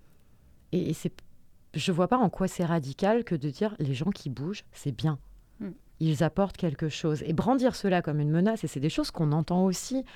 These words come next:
Speaker 1: euh, de la part de leaders politiques progressistes. Nous devons aider les pays les plus pauvres, euh, de manière à ce que les gens ne se déplacent pas. Mais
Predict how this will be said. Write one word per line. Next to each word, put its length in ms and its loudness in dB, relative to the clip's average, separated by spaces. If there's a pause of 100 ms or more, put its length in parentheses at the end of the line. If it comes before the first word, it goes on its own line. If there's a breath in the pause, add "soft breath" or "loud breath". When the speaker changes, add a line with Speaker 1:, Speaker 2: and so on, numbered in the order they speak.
(360 loud breath)
Speaker 1:
euh, 160 4
de 140 2
la 120 2
part 200 2
de 80 0
leaders 340 0
politiques 400 -2
progressistes. 680 -2 (600 soft breath)
Nous 140 8
devons 380 4
aider 220 6
les 140 6
pays 220 2
les 100 4
plus 240 -2
pauvres, 540 2 (320 loud breath)
euh, 180 4
de 140 4
manière 340 6
à 80 2
ce 80 -4
que 140 -4
les 100 2
gens 120 2
ne 40 4
se 140 -4
déplacent 320 0
pas. 220 -4
Mais 200 -2